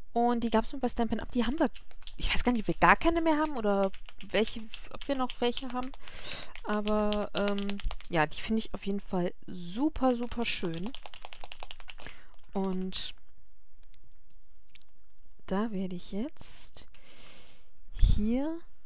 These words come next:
mit meinem Spatel einfach nur so ein bisschen... Oh, da ist ja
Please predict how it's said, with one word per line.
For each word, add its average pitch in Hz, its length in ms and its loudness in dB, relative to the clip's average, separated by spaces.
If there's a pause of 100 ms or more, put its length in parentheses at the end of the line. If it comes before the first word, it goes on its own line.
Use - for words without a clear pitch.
(800)
mit 254 1000 0 (680)
meinem 185 640 -2
Spatel 196 880 -2 (1160)
einfach - 200 -4
nur 233 120 -2
so 214 140 -4
ein 196 120 -2
bisschen... 208 600 -4 (380)
Oh, 233 60 -6
da 185 100 -2
ist - 100 -4
ja - 80 -6